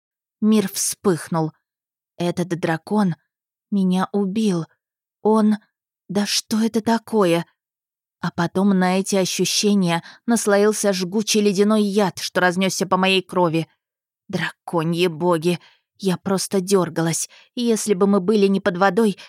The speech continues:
я бы визжала, и голос бы уже сорвала. Мир вокруг дрожал и исходил пламенными вспышками. Все горит. Здесь же все в драконьем огне. Ванная, водная гладь, все. Следующая волна судорог,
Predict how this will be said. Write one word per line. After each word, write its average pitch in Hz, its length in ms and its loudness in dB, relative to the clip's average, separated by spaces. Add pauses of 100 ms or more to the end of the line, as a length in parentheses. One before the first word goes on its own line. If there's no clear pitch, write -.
я 247 200 0
бы 220 120 2
визжала, 202 640 0 (260)
и 269 80 -2
голос 202 400 2
бы 185 120 2
уже 190 180 2
сорвала. 185 600 0 (580)
Мир 214 320 2
вокруг 196 420 2
дрожал 196 480 0
и 202 180 -2
исходил 196 480 0
пламенными 202 580 2
вспышками. 165 760 -4 (440)
Все - 320 0
горит. 175 460 -2 (300)
Здесь 202 360 2
же 202 120 2
все 226 240 0
в 202 80 -2
драконьем 220 600 2
огне. 220 420 2 (340)
Ванная, 196 680 2
водная 233 460 2
гладь, 214 500 0 (160)
все. 214 420 0 (760)
Следующая 170 760 0
волна 175 340 2
судорог, 185 560 -2